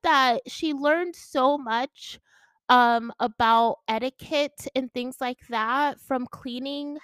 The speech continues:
houses, so she was able to pass that down to, like,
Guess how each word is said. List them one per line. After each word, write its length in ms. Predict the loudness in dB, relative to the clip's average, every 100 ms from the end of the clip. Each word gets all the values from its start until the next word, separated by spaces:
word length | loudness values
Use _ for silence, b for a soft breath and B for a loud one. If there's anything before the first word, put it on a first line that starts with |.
| -6
houses, 720 | -4 -4 -8 -4 -4 -4 -8 B B _
so 340 | 2 4 4
she 200 | 2 -2
was 220 | -2 -2 -4
able 560 | -4 -2 0 2 2 -2
to 140 | -6 -10
pass 440 | -8 -4 -4 -4 -6
that 240 | -6 -6
down 520 | -6 -2 0 -2 -4 -8
to, 160 | -6
like, 260 | -4 -4